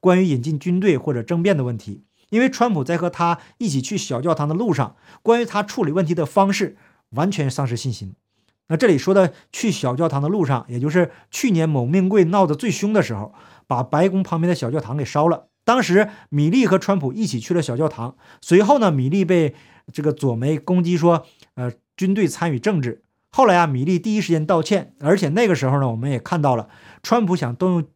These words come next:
国民警卫队平息暴乱，但是呢，遭到了军方的拒绝。那一系列的事情已经表明，当时的军方没有站在川普的这一边。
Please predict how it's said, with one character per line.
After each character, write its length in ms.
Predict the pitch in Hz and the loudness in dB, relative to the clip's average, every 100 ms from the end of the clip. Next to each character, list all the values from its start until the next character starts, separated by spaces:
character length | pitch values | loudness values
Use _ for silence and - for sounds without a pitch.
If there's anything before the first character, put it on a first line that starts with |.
| _ _ | _ _
国 160 | 165 | 2
民 120 | 185 202 | 2 2
警 160 | 160 127 | -2 -2
卫 100 | 151 | -2
队 260 | 220 - - | -2 -2 -6
平 200 | - 156 | -4 -4
息 200 | 151 147 | -2 -2
暴 180 | 180 | 2
乱， 220 | 165 190 - _ | 2 2 -2 _
但 160 | - 214 | -2 0
是 100 | 208 | 2
呢， 140 | 180 135 | 0 0
遭 160 | 175 170 | 0 2
到 100 | 156 | 2
了 80 | |
军 220 | 131 156 151 | 0 -2 -2
方 120 | 139 | -2
的 60 | |
拒 180 | 131 170 | -2 -4
绝。 280 | 117 101 - _ _ _ | -6 -8 -14 _ _ _
那 80 | 180 | -2
一 200 | 156 202 | -2 -2
系 180 | - | -2
列 100 | 262 | 0
的 80 | 226 | 2
事 200 | 160 208 | 0 -2
情 160 | 151 143 | -2 -2
已 20 | |
经 140 | 131 | -2
表 260 | 143 127 107 | -2 -4 -4
明， 300 | 123 147 170 - _ - - | -2 0 -2 -10 _ -20 -4
当 180 | 208 214 | 0 0
时 120 | 208 | 2
的 100 | 160 | 0
军 240 | - 180 | 0 -2
方 260 | 165 151 147 | 0 0 -2
没 280 | 120 117 160 | -4 -2 0
有 120 | 170 | 0
站 200 | 117 135 | -2 -4
在 120 | 120 | -6
川 280 | 113 - 131 | -8 -6 -6
普 100 | 120 | -6
的 100 | 107 | -10
这 120 | 113 | -6
一 140 | 131 120 | -4 -4
边。 320 | 123 135 135 | -2 -2 -2